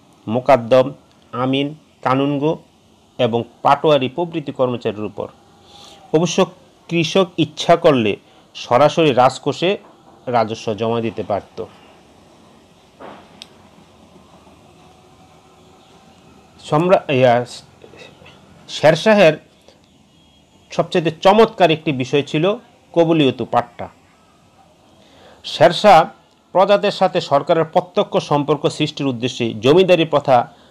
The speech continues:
বিলুপ এবং রাওয়াত, এ, এ, রায়তোয়ারি প্রথা প্রবর্তন করেন। ভূমি ব্যবস্থাপনায় কবুলিয়ত পাট্টা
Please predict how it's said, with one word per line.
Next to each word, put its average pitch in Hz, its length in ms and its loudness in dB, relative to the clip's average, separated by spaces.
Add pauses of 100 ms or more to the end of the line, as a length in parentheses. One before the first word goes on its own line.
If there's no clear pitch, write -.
(180)
বিলুপ 135 360 2 (440)
এবং 131 340 0 (320)
রাওয়াত, 147 540 4 (640)
এ, - 60 -12
এ, 143 220 -2 (380)
রায়তোয়ারি 170 580 4
প্রথা 156 300 -4
প্রবর্তন 120 440 -6
করেন। 104 300 -12 (300)
ভূমি 139 240 2
ব্যবস্থাপনায় 139 760 0
কবুলিয়ত 175 520 0
পাট্টা 151 600 0